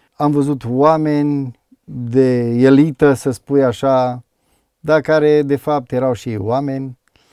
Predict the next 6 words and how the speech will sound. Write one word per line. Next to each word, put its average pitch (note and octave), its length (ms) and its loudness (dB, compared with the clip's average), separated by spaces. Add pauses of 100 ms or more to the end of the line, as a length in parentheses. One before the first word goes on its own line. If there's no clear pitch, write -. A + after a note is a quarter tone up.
(320)
care B2+ 260 0
și C3 240 -6
ei A#2+ 120 -2
s-au G2+ 340 -8
dus - 560 -10 (680)
și B2 560 -6